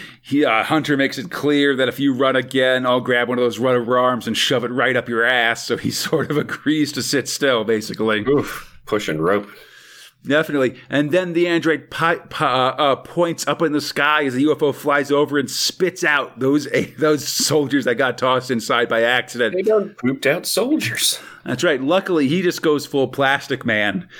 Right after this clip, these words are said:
Speaker 1: and sort of extends his arms and legs to catch these soldiers so that they land harmlessly.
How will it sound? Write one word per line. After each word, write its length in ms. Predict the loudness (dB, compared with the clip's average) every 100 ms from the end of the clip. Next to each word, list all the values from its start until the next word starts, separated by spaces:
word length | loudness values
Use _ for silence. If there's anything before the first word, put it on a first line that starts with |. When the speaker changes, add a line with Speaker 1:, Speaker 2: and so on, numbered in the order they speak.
| -18 -8
Speaker 1:
and 80 |
sort 140 | -2 -2
of 40 |
extends 600 | -2 -4 -2 2 2 0
his 180 | -6 -4
arms 400 | 0 0 0 -2
and 140 | 0 0
legs 340 | 2 0 -4
to 100 | -6
catch 440 | -4 -2 -2 -2 -4
these 200 | -6 -2
soldiers 440 | 0 0 0 -4
so 60 | -4
that 60 | -2
they 100 | -2
land 340 | 0 0 -2
harmlessly. 760 | -2 0 0 -2 -6 -2 -2